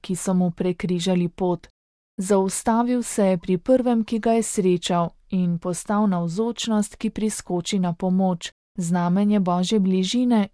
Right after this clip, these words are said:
ki je dobrota, previdnost in ljubezen.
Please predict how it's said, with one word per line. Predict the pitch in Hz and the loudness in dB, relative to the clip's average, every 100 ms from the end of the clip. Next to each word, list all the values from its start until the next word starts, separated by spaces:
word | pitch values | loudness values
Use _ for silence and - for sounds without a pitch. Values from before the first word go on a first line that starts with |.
| - | -8
ki | - | -4
je | 185 175 | -2 0
dobrota, | 175 170 202 214 214 196 180 - - | -2 -2 0 0 0 0 -2 -6 -6
previdnost | 180 180 233 226 214 196 - - | -4 -2 -4 -2 0 0 -2 -6
in | 196 180 175 | 0 0 2
ljubezen. | 170 185 180 - 175 170 | 0 2 0 0 -2 -2